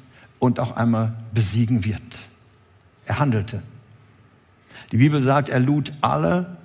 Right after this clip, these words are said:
Krankheit, alles Desaster, alle Not, alles Elend, alle Schmerzen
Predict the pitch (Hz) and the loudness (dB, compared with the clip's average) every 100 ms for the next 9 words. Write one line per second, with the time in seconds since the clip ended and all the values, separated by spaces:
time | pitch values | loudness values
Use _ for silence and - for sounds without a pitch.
0 | - - 139 156 - 98 - 131 160 143 | -10 -4 -2 -2 -2 -2 -2 -2 -2 -4
1 | - 127 101 123 131 - 110 104 - 123 | -4 -4 -2 -2 -2 -6 -12 -12 -6 -4
2 | 170 165 - 123 131 131 98 - - - | -2 -4 -2 -2 0 -2 -6 -12 -14 -8
3 | 147 170 147 - - 127 113 110 - - | -6 -4 -6 -6 -4 -2 -2 -4 -8 -16
4 | - - _ _ _ _ - - 160 160 | -20 -20 _ _ _ _ -8 -4 -2 -2
5 | - 135 135 135 - - | -4 -4 -4 -6 -10 -10